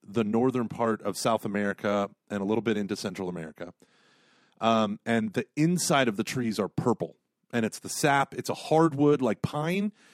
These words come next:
If you ever hold, like, a pine board, you can, like, push your fingernail into it and make a dent. Hardwood, you can't do that. You break your fingernail, right? And, uh,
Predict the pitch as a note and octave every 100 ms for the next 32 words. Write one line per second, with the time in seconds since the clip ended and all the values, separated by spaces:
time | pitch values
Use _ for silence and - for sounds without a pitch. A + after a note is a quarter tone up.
0 | _ A#2+ D3+ D#3+ E3+ C3+ D3+ C3 A2+ -
1 | B2+ C#3 C3+ C3+ A#2+ A#2 C3 F#2+ - C#3+
2 | - A2 B2+ B2 B2+ B2+ B2+ C3 C3 C3
3 | B2 G#2 A2 A2 F2+ G#2+ A2+ - - -
4 | - D#3+ C#3 C#3 G#2+ A#2 B2 G2 G2 D#2+
5 | E2 F#2 A2 - E2+ G2 E2+ D2+ - G2+
6 | G2+ - - - _ - G#2+ G#2 F#2+ A#2
7 | A2 G2